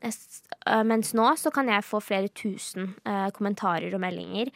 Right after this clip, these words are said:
som følge av mine innlegg. Og det er, man må være skikkelig hardhudet for å kunne være aktiv i politikken nå, og være aktiv i samfunnsdebatten generelt. Og jeg vil si at det er ganske negativt, fordi at da mister vi så mange dyktige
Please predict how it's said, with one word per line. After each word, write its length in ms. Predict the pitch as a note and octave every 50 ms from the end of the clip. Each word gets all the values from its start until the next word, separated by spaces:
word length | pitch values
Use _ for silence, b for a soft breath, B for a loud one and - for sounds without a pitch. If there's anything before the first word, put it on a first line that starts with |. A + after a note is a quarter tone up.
| B B B B
som 160 | - B3 A3
følge 280 | - A3+ G#3+ F#3+ E3+ E3
av 260 | D#3+ E3 E3 E3+ F3
mine 640 | F#3 G#3 G#3 F#3+ F3+ F#3 F#3 E3+ E3+ E3+ E3+ E3+ -
innlegg. 460 | G#3+ G#3 - - - F#3 F3+ - - B B B B B
Og 160 | - A3+ A3+ G#3
det 100 | A#3 A3
er, 320 | G#3 - - F2+ - - - - - _ _ - - -
man 200 | A3+ A3+ G#3 G#3+
må 100 | A3+ A#3
være 260 | C4+ B3+ A#3+ A#3 C4
skikkelig 640 | - - - - - - - _ - F#3+ G3+ G#3+ A#3 -
hardhudet 800 | - A#3 G#3 - - - - - - - - E4 - _ - - -
for 260 | - - - C#4 A#3
å 160 | A#3 A3+ A3+ A3+ A3 A3+ A#3 A3+ -
kunne 440 | - - B3 A3+ A3 G#3+ G#3+ A3 A3 B B B B B
være 180 | A3+ G#3+ - -
aktiv 360 | G3+ - - - - G3 G3
i 80 | -
politikken 560 | - G#3+ G#3 G3+ - G#3 - - F#3 F#3+ G3+ G3+
nå, 220 | G#3 B3 E4 F4 -
og 140 | - A#3 A#3
være 180 | A3 G#3 G#3
aktiv 260 | G3+ F#3+ - - G#3
i 100 | G3 G3+ -
samfunnsdebatten 720 | G#3+ G#3 F#3 - G3 F3+ - F#3+ F#3 F#3 F3+ - G3 G3
generelt. 540 | - G#3 G3 G#3 G#3+ A#3 C#4+ E4 - - - B B B B B B B -
Og 80 | - B3
jeg 180 | A#3+ A3+ A#3+ B3+
vil 100 | D4+ E4
si 160 | - - B3+
at 140 | A3+ A3+ A3
det 80 | - G#3
er 80 | G#3 G#3
ganske 280 | G#3+ G#3 G3+ - A3 G3+
negativt, 480 | G3 F3+ - G3 - - A3+ A3+ - -
fordi 300 | - - B3 A3+ A3 G#3
at 140 | G#3+ G#3 -
da 140 | G#3 G#3+ A3 A#3 A#3 A#3
mister 480 | A#3+ B3+ A#3 - - - - - - A3
vi 80 | A3 A3
så 220 | - - A3+ A3 A3
mange 260 | A#3 A3+ G#3 G#3+ G#3+ G3+ - -
dyktige 480 | B3+ - - - - _ - G#3 A#3+